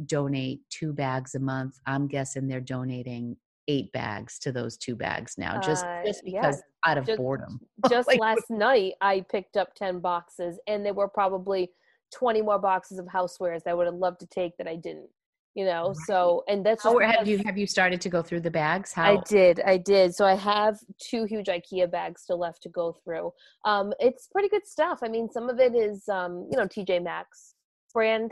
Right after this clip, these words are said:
Speaker 2: things, but I might
Speaker 1: Yeah.
Speaker 2: lot them up. I have to, like, I'm, I'm, I'm evaluating. Some of the stuff is going right to thread up. Like, it's not, it's not something that I would sell myself, but it sells well on thread up, so it's gonna
Speaker 1: Yeah.
Speaker 2: go there.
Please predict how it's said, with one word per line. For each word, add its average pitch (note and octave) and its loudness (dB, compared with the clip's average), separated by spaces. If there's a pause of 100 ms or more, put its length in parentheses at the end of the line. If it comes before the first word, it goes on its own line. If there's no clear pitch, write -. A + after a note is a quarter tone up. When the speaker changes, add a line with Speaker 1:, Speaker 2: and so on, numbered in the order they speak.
Speaker 2:
things, B3+ 0
but A3+ 0
I A3+ 0
might D4 -4
Speaker 1:
Yeah. G#3 2
Speaker 2:
lot G#3 -2
them G#3+ -2
up. F3+ 0
I A#3 0
have A#3 -4
to, G#3+ 2
like, G#3 0
I'm, B3 -2
I'm, B3+ -8
I'm C#4 0
evaluating. G3+ 0 (220)
Some C#4 0
of D4+ 0
the D4+ -2
stuff C4+ 0
is A#3 -2
going A3 2
right G3 2
to F#3+ -10
thread F3 -2
up. F3 -2
Like, F#3 4
it's F#3 -6
not, F3 -2 (140)
it's F#3+ -12
not F#3+ -4
something F#3+ -8
that F3+ -2
I F3 0
would E3+ -6
sell F3 -2
myself, F3 -4
but G3+ -2
it - -8
sells F3+ -2
well F3 -4
on F3 -6
thread E3+ -8
up, - -6
so - -6
it's F3+ -6
gonna E3+ -4
Speaker 1:
Yeah. F3 -4
Speaker 2:
go F3+ -6
there. E3+ -4